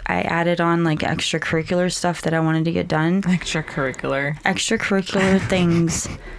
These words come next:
Speaker 1: like shampooing carpet, cleaning the yard. And I did those first instead of my normal house stuff. So now everything else is behind. And today's Sunday.
Speaker 2: It is. It is Sunday.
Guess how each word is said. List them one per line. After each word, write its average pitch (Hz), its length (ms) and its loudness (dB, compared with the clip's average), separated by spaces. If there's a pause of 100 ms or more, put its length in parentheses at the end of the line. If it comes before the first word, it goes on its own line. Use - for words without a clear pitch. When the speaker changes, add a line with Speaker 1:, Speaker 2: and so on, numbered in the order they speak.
(320)
Speaker 1:
like 170 320 -2 (100)
shampooing 196 560 2
carpet, 175 380 0 (720)
cleaning 180 340 4
the 180 80 4
yard. 160 380 2 (260)
And 175 120 0
I 170 80 2
did 165 240 -2
those 165 260 2
first 160 480 0
instead 165 320 0
of 156 180 0
my 156 120 2
normal 156 500 2
house 156 420 -2
stuff. - 440 -2 (520)
So - 160 -2
now 165 280 4
everything 156 420 0
else 202 220 2
is 190 100 2
behind. 156 480 2 (540)
And 160 200 -2 (320)
today's 151 340 0
Sunday. 156 540 0 (1040)
Speaker 2:
It 202 120 2
is. 202 640 -2
It 180 100 2
is 190 160 2
Sunday. 156 640 -2